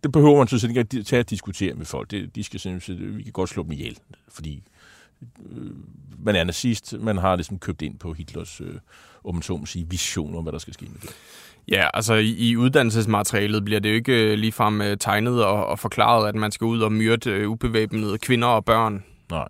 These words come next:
Speaker 2: Men det bliver, det bliver beskrevet i mere overordnede termer, hvor man godt kan, kan læse ud af det, at der skal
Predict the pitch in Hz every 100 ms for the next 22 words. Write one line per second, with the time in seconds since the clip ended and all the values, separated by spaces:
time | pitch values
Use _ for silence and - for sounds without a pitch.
0 | - _ 104 113 107 107 110 104 107 107
1 | 101 _ - 120 - 117 117 113 113 98
2 | 123 120 107 - 107 104 - 104 107 107
3 | 104 104 101 110 - - 104 101 104 104
4 | 113 - 120 107 104 110 110 - _ _
5 | _ - - - - 107 101 - 107 101